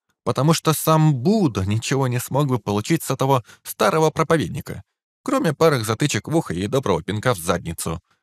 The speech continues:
В это время меня и нашла милая сестрица Ванкси. Ее чуть влажные волосы падали на плечи густой волной. Ясные глаза смотрели прямо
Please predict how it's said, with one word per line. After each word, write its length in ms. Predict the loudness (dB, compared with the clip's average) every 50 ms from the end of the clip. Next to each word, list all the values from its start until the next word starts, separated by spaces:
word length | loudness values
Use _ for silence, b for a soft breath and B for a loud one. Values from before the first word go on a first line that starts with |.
| _ _ _ _ _ _ _ _ -8
В 120 | 0 2 2
это 220 | 2 4 2 0
время 340 | 0 0 0 0 0 -2 -2
меня 280 | -2 -2 0 0 0 2
и 120 | 0 0
нашла 380 | 0 -2 -4 -4 -4 -4 -4 -2
милая 340 | 0 0 0 0 0 -2
сестрица 520 | -2 -4 -6 -6 -2 -2 -2 -2 0 -2 0
Ванкси. 500 | 0 0 -2 -4 -8 -10 -12 -12 -16 -20 _ _ _ _ _ _ _ _ _ _ _ _ -2
Ее 220 | 0 0 2 0
чуть 200 | -2 -4 -4 -4
влажные 540 | -2 0 0 0 0 -2 -4 -2 -2 -2 -2
волосы 460 | -2 -2 -2 -2 -2 -2 -2 -4 -4 -2
падали 320 | -2 -2 -2 -2 -4 -2
на 140 | -2 -2 -4
плечи 300 | -2 -2 -4 -2 -2 -4
густой 420 | -4 -4 -6 -6 -2 -2 -2 0
волной. 480 | 2 0 0 0 -2 -4 -6 -12 -16 _ _ _ _ _ _ _ _ _
Ясные 460 | -2 0 2 2 0 0 -2 -2 -2 -2
глаза 400 | 0 -2 -2 0 0 -2 -2 -2
смотрели 460 | -4 -8 -8 -8 -4 -4 -2 -2 -2
прямо 480 | -4 -2 0 0 2 2 2 0 0